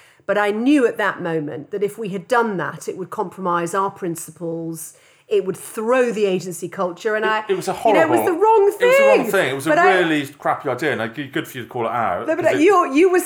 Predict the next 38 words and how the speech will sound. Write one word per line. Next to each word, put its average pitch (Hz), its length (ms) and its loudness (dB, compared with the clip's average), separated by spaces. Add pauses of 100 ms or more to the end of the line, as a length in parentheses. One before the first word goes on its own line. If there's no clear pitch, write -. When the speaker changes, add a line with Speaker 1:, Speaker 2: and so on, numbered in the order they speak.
Speaker 1:
so 294 120 4
good 247 240 0
because 226 280 -2
no 277 280 2
one 262 180 2
else 226 200 0
would 220 120 -12
have 202 40 -4
allowed 220 420 -2
me 202 200 -6
to 302 140 -4
lose 277 260 4
Speaker 2:
No, 127 120 2
Speaker 1:
my - 160 2
Speaker 2:
that, 302 60 -2
that, - 40 -10
Speaker 1:
temper 339 300 2
and 392 160 2
Speaker 2:
no, - 80 2
you - 240 0
Speaker 1:
swear - 240 4
Speaker 2:
really, - 40 2
I 906 360 2
Speaker 1:
like - 180 0
Speaker 2:
mean, - 120 -4
literally, - 320 -2
Speaker 1:
that. - 220 -4
Speaker 2:
I've 120 120 -6
been 135 120 -4
in 120 60 -4
a 117 40 -16
client 113 200 -2
for - 60 -20
thirteen 113 300 -6
years. 95 120 -8
No 117 140 -4
one's 104 160 -8
ever, 98 320 -6